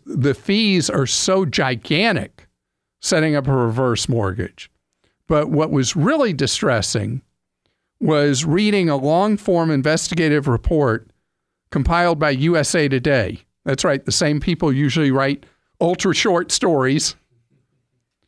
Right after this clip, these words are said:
Really dug into this and found that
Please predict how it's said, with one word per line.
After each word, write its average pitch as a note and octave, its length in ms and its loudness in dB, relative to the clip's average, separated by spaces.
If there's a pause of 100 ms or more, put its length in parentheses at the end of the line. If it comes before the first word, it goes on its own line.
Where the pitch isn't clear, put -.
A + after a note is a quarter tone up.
(260)
Really E3+ 380 2
dug E3 320 2
into F3 360 2
this B2 520 0 (1040)
and C#3+ 360 0
found F#3+ 500 0
that D3+ 280 0